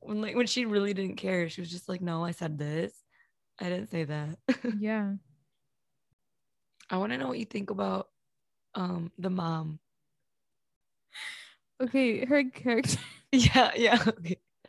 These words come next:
Speaker 1: Let's talk about her character, 'cause I agree. I already know what you're gonna say. <laughs> She, they made her seem like bien antiguita, like, like,
Speaker 2: <laughs> She
Speaker 1: like,
Speaker 2: was
Speaker 1: like a nun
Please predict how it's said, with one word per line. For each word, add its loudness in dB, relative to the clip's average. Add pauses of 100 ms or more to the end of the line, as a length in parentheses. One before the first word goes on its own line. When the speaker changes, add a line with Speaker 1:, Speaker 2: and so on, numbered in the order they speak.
(260)
Speaker 1:
Let's 0
talk 2
about 0
her -2
character, -2
'cause -2
I 2
agree. -2
I 0
already 4
know 4
what 0
you're 0
gonna -10
say. -16 (120)
<laughs> -10
She, -2
they 4
made 0
her 2
seem -2
like 0 (500)
bien 2
antiguita, -2
like, 0 (1400)
like, 0
Speaker 2:
<laughs> -18
She 0
Speaker 1:
like, 0
Speaker 2:
was 0
Speaker 1:
like 6
a 8
nun 4